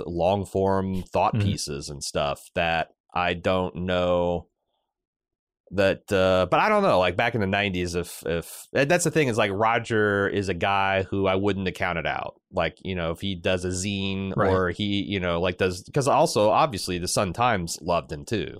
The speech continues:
Speaker 1: Like,
Speaker 2: Mm-hmm.
Speaker 1: I thought that was really moving that, and it never occurred to me that, like, Ch-, Chicago, 'cause I'm from,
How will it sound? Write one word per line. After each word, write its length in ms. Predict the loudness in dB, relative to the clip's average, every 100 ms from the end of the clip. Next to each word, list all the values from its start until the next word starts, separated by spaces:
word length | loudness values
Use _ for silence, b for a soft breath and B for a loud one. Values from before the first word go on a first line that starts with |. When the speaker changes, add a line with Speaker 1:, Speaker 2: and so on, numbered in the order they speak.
| -2
Speaker 1:
Like, 260 | -4 -4 -6 -2
Speaker 2:
Mm-hmm. 160 | 0 -2 b b b _ _ _ _ _ _ _ _ _ -4 0
Speaker 1:
I 120 | 2
thought 220 | 2 4
that 140 | 6
was 160 | 6 4
really 220 | 4 4
moving 600 | 4 4 4 2 2 0 2
that, 400 | 2 2 2 4
and 80 | 4
it 40 |
never 260 | 4 4 4
occurred 300 | 4 2 2
to 60 |
me 140 | 2 2
that, 160 | 2
like, 340 | 4 2 0 -8
Ch-, 360 | -6 -2 -2 0
Chicago, 680 | 0 2 2 2 4 4
'cause 140 | 2 2
I'm 160 | 2
from, 200 | 2 0